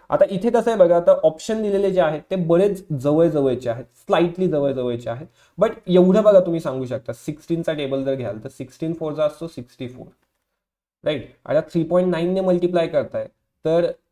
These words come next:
हे answer जे आहे, पॉइंट वनने जर कमी कराल, तर ते येणार आहे सिक्स्टी, अ, सिक्स्टी टू, सिक्स्टी टू पॉइंट सिक्स येऊन जाईल,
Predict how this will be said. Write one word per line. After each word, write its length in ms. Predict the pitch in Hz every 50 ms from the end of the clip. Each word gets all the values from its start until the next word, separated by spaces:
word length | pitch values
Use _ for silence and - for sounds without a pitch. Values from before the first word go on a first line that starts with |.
| _ _ _ _ _ _ -
हे 200 | 165 170 170 175
answer 400 | 175 160 165 160 160 - 170 160
जे 140 | 151 156
आहे, 180 | 156 131 135 120
पॉइंट 380 | 120 - - 135 139 151 147 151
वनने 300 | 147 147 147 151 151 147
जर 120 | 156 151
कमी 240 | 151 151 147 151 147
कराल, 320 | 147 139 - 120 120 120
तर 40 | 135
ते 420 | 131 127 151 151 147 - - _ _ -
येणार 280 | 135 139 139 139 139 139
आहे 160 | 135 139 156
सिक्स्टी, 540 | - - - 143 - - - - - 170 165 170 - _ _ _ _ _ -
अ, 240 | 131 131 127 123 123
सिक्स्टी 400 | 127 - 139 - - - 165 170 165 165 - _ _ _ _ _ _ _ _ _ _ -
टू, 240 | 208 196 156 123 - - - - _ _ _ _ -
सिक्स्टी 280 | 143 127 - - 147 139
टू 120 | 160 151
पॉइंट 380 | 147 151 151 147 156 180 214 - - _ _ _ _ _ _ _ _ _ _ -
सिक्स 200 | 220 196 190 - -
येऊन 260 | 165 139 120 113 110
जाईल, 160 | 101 101 -